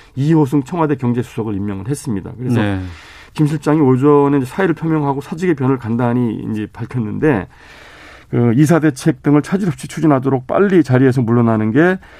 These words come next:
Speaker 1: 대통령을 모신 비서로서 마지막 역할이다.
Speaker 2: 음.
Speaker 1: 부동산 투기 근절을 위해서 총력을 기울여야 할 엄중한 시점에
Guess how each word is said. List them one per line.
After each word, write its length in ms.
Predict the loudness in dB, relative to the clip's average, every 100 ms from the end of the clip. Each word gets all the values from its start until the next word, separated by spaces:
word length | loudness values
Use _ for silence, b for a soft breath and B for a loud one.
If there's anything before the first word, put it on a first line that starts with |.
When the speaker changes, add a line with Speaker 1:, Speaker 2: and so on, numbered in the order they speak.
| B
Speaker 1:
대통령을 540 | -2 2 2 4 2 2
모신 300 | 0 -2 -4
비서로서 500 | -4 -2 -2 -2 0
마지막 380 | 0 2 2
역할이다. 600 | 2 -2 -6 -4 -2 -2 0
Speaker 2:
음. 260 | -2 -2 -10 B B B
Speaker 1:
부동산 340 | 2 4 2
투기 180 | 2 0
근절을 360 | 2 2 4 4
위해서 200 | 2 0
총력을 380 | 0 0 2 0
기울여야 560 | 0 2 2 2 0
할 220 | 0 0 0
엄중한 400 | 0 2 2 0
시점에 520 | -2 -6 -4 -2 -4